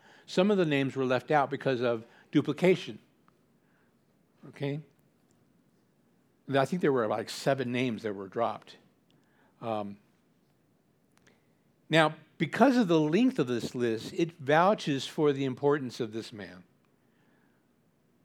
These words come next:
It vouches for the importance of this man. He, he's an important person, even though we're, we're in, now in chapter seven, we're finally getting to hear about him.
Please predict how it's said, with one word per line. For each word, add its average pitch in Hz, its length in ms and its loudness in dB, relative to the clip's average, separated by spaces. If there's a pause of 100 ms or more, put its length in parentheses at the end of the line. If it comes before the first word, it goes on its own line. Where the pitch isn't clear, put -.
(120)
It 127 140 -8
vouches 156 480 4
for 165 160 2
the 139 100 2
importance 147 540 2
of 143 240 0
this 139 220 0
man. 139 180 2
He, 147 200 0
he's 135 200 -4
an 139 80 -4
important 156 440 0
person, 185 460 4 (360)
even 170 300 4
though 175 180 8
we're, 151 240 4 (460)
we're 180 200 4
in, 180 180 2 (240)
now 170 260 6
in 185 80 4
chapter 190 280 2
seven, 180 480 4
we're 156 80 2
finally 175 420 2
getting 160 260 -2
to 139 100 -2
hear 156 260 2
about 156 300 2
him. 170 300 -4